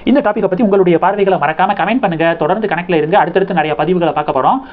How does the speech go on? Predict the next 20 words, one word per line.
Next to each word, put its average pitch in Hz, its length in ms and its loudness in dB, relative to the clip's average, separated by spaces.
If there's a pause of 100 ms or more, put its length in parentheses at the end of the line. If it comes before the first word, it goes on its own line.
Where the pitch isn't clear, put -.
நம்ம 165 160 -2
சேனலுக்கு 202 360 0
சப்போர்ட் 185 340 -2
பண்ணணும் 180 300 2
அப்படின்னு 156 280 -2
ஆசைப்பட்டீங்கன்னா, 147 580 -2 (200)
நான் 147 120 -2
பேசக்கூடிய 190 460 0
வீடியோக்கு 170 420 0
கீழே 170 240 0
நன்றி 160 400 0
அப்படிங்கிற 139 360 -2
ஆப்ஷன் - 140 -8
இருக்கு, 143 380 -4 (180)
அதை 180 220 -2
கிளிக் 185 220 -2
பண்ணி 185 180 0
உங்களால 170 320 0
முடிந்த 185 240 0
தொகையை 160 380 -2